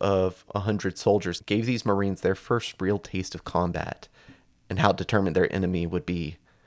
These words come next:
An hour later, around two hundred infantry attacked, but were wiped out. Undeterred, a third wave was sent around five A M. This went about as well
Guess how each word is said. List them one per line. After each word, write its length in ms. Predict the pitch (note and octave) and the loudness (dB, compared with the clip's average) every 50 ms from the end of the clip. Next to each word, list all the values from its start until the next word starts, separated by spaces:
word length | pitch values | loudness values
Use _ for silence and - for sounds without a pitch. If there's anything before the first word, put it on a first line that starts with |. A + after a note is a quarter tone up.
| _ _ _ _ _ _ _ _ _ _ | _ _ _ _ _ _ _ _ _ _
An 80 | - | -2
hour 240 | G2 F#2 F#2+ F#2+ F#2 | 2 4 4 4 4
later, 400 | F2+ F#2+ F#2 F2+ F#2 F2+ F2 - - _ _ _ - | 4 4 4 4 4 2 0 -2 -6 _ _ _ -2
around 240 | G2+ G2+ F2+ F#2+ - | 0 0 0 0 0
two 180 | - - A2+ | 0 0 2
hundred 280 | G#2+ A2 G#2 - G2+ - | 2 2 0 -2 -2 -2
infantry 640 | - G#2 - G#2 G2 - - - - F2+ F2 D#2 - - _ - | -2 -2 -2 -2 -4 -4 -4 -4 -2 -2 -2 -2 -6 -8 _ -18
attacked, 640 | - - - A#2 G#2+ G2+ F#2+ - - _ _ - - _ _ _ _ _ _ _ _ _ _ _ _ _ _ _ _ _ _ | -12 -4 2 4 4 4 4 0 -6 _ _ -20 -20 _ _ _ _ _ _ _ _ _ _ _ _ _ _ _ _ _ _
but 140 | - G2 E2+ | 0 0 2
were 140 | E2 F2 F2 | 2 0 2
wiped 280 | E2 D#2+ D#2+ - - | 2 2 0 0 0
out. 380 | F#2+ F#2 F#2 F#2 - - - - - _ _ _ _ _ _ _ _ _ _ _ _ _ _ _ | 0 2 2 2 0 -2 -6 -14 -20 _ _ _ _ _ _ _ _ _ _ _ _ _ _ _
Undeterred, 480 | - A#2 A2+ A#2 - - B2+ A#2+ A2+ - | 0 2 2 2 4 6 6 6 6 4
a 60 | - | 2
third 440 | - - - - B2 B2 B2+ C3 G#2+ | -4 0 4 6 6 6 6 4 4
wave 300 | G2 G#2+ G2+ F#2 F2+ - | 4 4 4 4 4 2
was 120 | - E2+ - | -2 -2 0
sent 220 | - - A2+ - - | 2 2 2 2 2
around 260 | F#2+ G2+ E2+ F#2 - | 2 2 2 2 0
five 480 | - - - - - G2+ G#2 G#2+ G2+ | -6 -12 -2 2 2 4 4 4 4
A 200 | G2+ F#2+ F#2+ F#2+ | 4 2 2 2
M. 260 | F#2+ F#2+ F#2 F2 D#2+ E2 - - - - - - - _ _ _ _ _ _ _ _ | 2 2 0 -2 -4 -6 -10 -16 -20 -20 -20 -20 -20 _ _ _ _ _ _ _ _
This 260 | - A#2 - - - - - _ _ _ _ _ _ _ - | -6 -4 -4 -4 -6 -10 -14 _ _ _ _ _ _ _ -4
went 180 | G#2 G#2 F#2+ - | -2 -2 -2 0
about 240 | - - F2+ F2 F2 | 2 2 4 4 4
as 160 | E2+ - - | 2 0 2
well 300 | F#2+ F#2 F2 F2 E2 - | 2 4 4 4 2 0